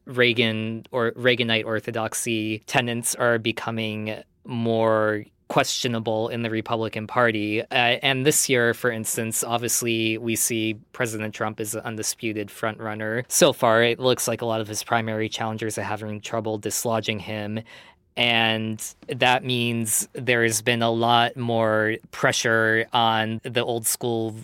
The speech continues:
Reagan line of thought within the Republican Party from both members of Congress and mainstream conservative institutions.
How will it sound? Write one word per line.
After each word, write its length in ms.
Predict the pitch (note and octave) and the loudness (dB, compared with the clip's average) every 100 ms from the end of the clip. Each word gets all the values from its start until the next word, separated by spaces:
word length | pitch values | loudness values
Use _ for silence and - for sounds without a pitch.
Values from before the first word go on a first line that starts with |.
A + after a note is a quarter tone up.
| - | -8
Reagan 380 | A#2+ A2+ A2+ A2 | 0 2 2 0
line 200 | G#2 G#2 | -2 -4
of 120 | G#2 | -4
thought 240 | A2+ A2 | -2 0
within 240 | A2 A#2 G#2+ | -2 -6 -6
the 80 | |
Republican 580 | G#2+ G2+ A2+ G#2+ G#2 G#2+ | -4 -4 -4 -4 -6 -8
Party 540 | G2 G#2 G#2 G#2+ A2 - | -6 -4 0 0 -2 0
from 240 | - C3+ B2+ | 4 4 6
both 320 | D#3+ D#3 - | 4 2 0
members 360 | C3+ C3+ B2+ | -2 0 0
of 120 | A2+ - | -2 0
Congress 460 | A#2+ A#2 A#2 A2 | 2 2 2 0
and 160 | A#2+ A2 | 0 -2
mainstream 580 | A2 A2 - A#2 A2 G#2+ | -2 -2 -4 -4 -4 -6
conservative 640 | A2 - A2 G#2+ G#2+ G#2 | -6 -4 -4 -2 -2 -4
institutions. 1000 | A2+ G#2+ A2+ - D3+ D3+ A2 G#2 G#2 A2+ | -4 -6 -6 -2 0 2 2 0 -2 -4